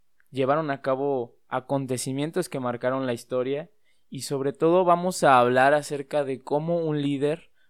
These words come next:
puede envolver completamente a una sociedad y a partir de ese líder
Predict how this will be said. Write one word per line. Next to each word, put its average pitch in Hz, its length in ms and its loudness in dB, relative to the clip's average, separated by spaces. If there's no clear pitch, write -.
puede 135 200 2
envolver 131 680 2
completamente 143 920 -2
a 151 40 0
una 147 180 -4
sociedad 123 600 -4
y 135 160 -2
a 131 160 0
partir 139 380 -6
de 156 120 0
ese 156 200 -2
líder 139 440 -4